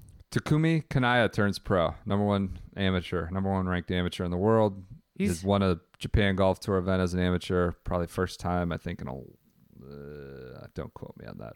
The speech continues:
Speaker 1: but won a, won an event on the Japan Golf Tour and as, as an amateur. Ricky Castillo moves to number one.
Speaker 2: You wanna know
Speaker 1: Rank-
Speaker 2: something about,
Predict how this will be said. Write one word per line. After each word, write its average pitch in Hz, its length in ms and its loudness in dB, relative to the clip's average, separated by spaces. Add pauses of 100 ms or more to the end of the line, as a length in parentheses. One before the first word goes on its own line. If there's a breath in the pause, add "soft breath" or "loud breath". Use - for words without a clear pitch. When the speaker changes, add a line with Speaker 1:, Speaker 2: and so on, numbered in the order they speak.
Speaker 1:
but 98 200 2
won 110 220 4
a, 120 160 2
won 127 280 2
an 127 120 2
event 98 300 2
on 92 140 -4
the 90 40 -4
Japan 92 300 -4
Golf 82 300 0
Tour 85 180 2
and 85 100 0
as, 82 120 -4
as 87 180 -2
an 85 80 -4
amateur. 85 520 -2 (580 loud breath)
Ricky 123 240 2
Castillo 123 500 4
moves 110 240 4
to 101 80 0
number 95 220 2
one. 98 320 2 (160)
Speaker 2:
You 180 160 2
wanna 233 180 2
know 175 200 2
Speaker 1:
Rank- 220 140 4
Speaker 2:
something 190 280 0
about, 160 340 2